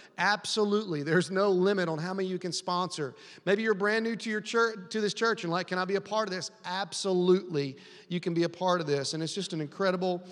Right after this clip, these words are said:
an incredible experience. These packets that you see hanging there, they're a very, very big deal. Um, this one, I suppose you pronounce this little girl's name,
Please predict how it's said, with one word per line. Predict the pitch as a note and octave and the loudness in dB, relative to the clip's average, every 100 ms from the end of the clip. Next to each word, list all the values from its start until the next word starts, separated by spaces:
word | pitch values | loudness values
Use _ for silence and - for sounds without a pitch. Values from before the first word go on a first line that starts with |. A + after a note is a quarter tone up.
| - - - | -20 -10 -4
an | E3 | -4
incredible | - - F3+ D#3+ D3+ D3+ - - - | -4 0 2 4 2 0 -4 -20 -16
experience. | C#3+ - E3+ C#3+ A2+ E2+ - - - | -8 -6 -4 -6 -6 -10 -16 -20 -10
These | G#3 - | -8 -6
packets | F#3+ G3+ G#3 C#4 - - - _ | -4 -4 -4 -8 -8 -10 -12 _
that | F#3+ | -6
you | F#3+ | -4
see | E3+ G3+ | -4 -4
hanging | F#3 G3+ G#3 | -2 -2 -2
there, | G#3 A#3+ C4 - F3+ | -4 -4 -8 -8 -2
they're | F#3+ | 0
a | F3 | 0
very, | D3+ F3 G3 | 0 2 2
very | F3+ F#3+ F3+ | 2 0 0
big | D3+ F#3 D#3 | 0 -2 -2
deal. | D#3+ G3 A3+ - - _ _ _ _ - | -4 -4 -6 -16 -20 _ _ _ _ -8
Um, | D#3 E3 D#3 | 0 2 4
this | F3+ G3+ | 2 2
one, | G#3 | -2
I | G3+ E3 F3+ | -2 -4 -4
suppose | - E3 A3 F#3+ | -4 -2 -2 -2
you | F3 | -6
pronounce | E3 E3 D#3 | -4 -4 -4
this | - | -4
little | F3 D#3+ | -4 -2
girl's | D#3+ D#3 C#3+ | -2 -2 -2
name, | D#3 D3+ | -4 -4